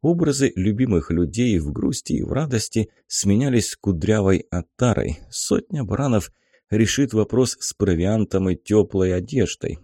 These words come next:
И чтобы продолжить дальше жить ради всех, кто дорог, надо успешно выполнить задачу. Как много зависит от баранов!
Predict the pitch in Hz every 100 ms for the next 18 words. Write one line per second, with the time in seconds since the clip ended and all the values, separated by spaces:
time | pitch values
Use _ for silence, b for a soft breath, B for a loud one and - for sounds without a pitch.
0 | - 87 85 92 87 87 - 90 87 98
1 | 87 82 - 82 85 - 90 90 85 82
2 | 76 69 - 117 107 - _ _ _ -
3 | - 170 135 143 135 117 - - - 101
4 | 165 151 - - 110 - _ 131 139 -
5 | 113 101 85 127 131 - 113 104 98 -
6 | 104 104 90 65 - - - _ _ -
7 | 151 - - 85 110 175 220 - 156 85
8 | - 165 175 196 - 156 _ _ - -
9 | - - 73 98 - - 208 143 55 50
10 | -